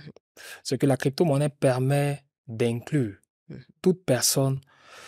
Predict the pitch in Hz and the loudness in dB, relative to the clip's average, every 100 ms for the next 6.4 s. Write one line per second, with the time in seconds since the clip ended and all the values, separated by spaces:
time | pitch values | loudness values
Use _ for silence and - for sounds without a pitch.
0 | - - _ _ _ _ - 120 117 139 | -20 -20 _ _ _ _ -2 -2 0 4
1 | 139 139 - 110 107 101 - - - _ | 4 2 -2 -2 -2 -6 -10 -18 -20 _
2 | _ _ _ _ _ 170 156 123 120 - | _ _ _ _ _ 0 0 0 0 0
3 | 120 - 139 135 - 110 - 107 117 117 | 0 0 0 -2 -2 -2 -2 -2 -2 -2
4 | 104 98 101 113 _ - 110 104 107 104 | -6 -6 -4 -6 _ -6 -6 -6 -4 0
5 | - 127 110 107 107 110 107 110 98 - | 2 0 -2 -6 -6 -6 -6 -10 -8 -6
6 | 165 180 156 127 | -6 -10 -12 -14